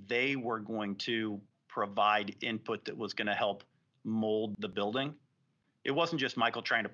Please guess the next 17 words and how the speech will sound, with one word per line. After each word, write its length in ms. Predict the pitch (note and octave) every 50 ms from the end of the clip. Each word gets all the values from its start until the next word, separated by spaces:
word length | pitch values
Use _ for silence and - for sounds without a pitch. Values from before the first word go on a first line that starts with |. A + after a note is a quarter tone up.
| - -
he 100 | - C3+
talked 220 | - - C#3+ - C3
about 200 | A2 - - -
pulling 280 | - B2+ B2 A2+ G#2+
it 80 | G#2 G2
out 200 | F#2+ F2+ F2 F#2+
of 80 | F#2
us, 140 | F2+ E2 -
and 80 | - B2
I'm 80 | B2
sure 200 | A2 - - D3
there's 200 | B2+ B2+ A#2+ A#2+
some 180 | - - A#2+ A2
of 60 | G2+
that 200 | G#2 F#2+ G2 -
that 120 | - F2+ G2
existed. 480 | E2+ E2 - F2 - - - - -